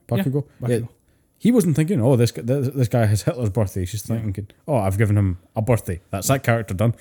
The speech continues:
Speaker 2: Now to write the billions of other characters that are gonna appear in this show."
Speaker 1: Yeah, and that's the thing is the, the cast of the show is huge. I mean, there are, uh, so far in the anime, I reckon we've been introduced to seventy what I call worthy characters, uh, as in characters who might have an impact on the story.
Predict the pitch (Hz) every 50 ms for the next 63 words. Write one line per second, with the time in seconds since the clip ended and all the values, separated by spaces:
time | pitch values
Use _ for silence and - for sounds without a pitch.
0 | - - - - - 117 135 123 120 113 123 135 107 120 110 104 101 117 139 131
1 | 131 131 131 131 117 117 104 139 131 117 - - 110 107 101 95 107 98 95 113
2 | 110 101 110 104 98 - 120 107 101 98 98 92 - - 92 87 - - 131 156
3 | 151 - - - 156 165 160 - - 170 147 127 127 135 127 - 123 - - 156
4 | 160 160 - - - 135 123 - 139 123 110 - _ - - - - - 156 110
5 | 107 - - - 139 139 135 135 131 127 127 - - - 135 139 - - - -
6 | 185 - - 156 151 143 143 143 135 131 131 127 120 113 - - 120 117 117 113
7 | - - 135 131 135 139 - - - 139 131 127 117 123 123 120 123 123 117 -
8 | - 135 127 113 - - - - 123 117 110 107 - - _ _ _ _ _ _
9 | _ _ _ _ - - 175 165 170 160 156 147 147 - - 127 - 131 117 110
10 | 110 120 123 123 120 127 123 - 147 135 131 120 101 - 143 135 127 - - 113
11 | 127 117 87 120 123 127 123 120 - 139 127 120 127 117 - 131 123 120 127 127
12 | 117 120 123 123 123 120 117 - 127 - - - 127 123 113 - - 131 123 131
13 | 139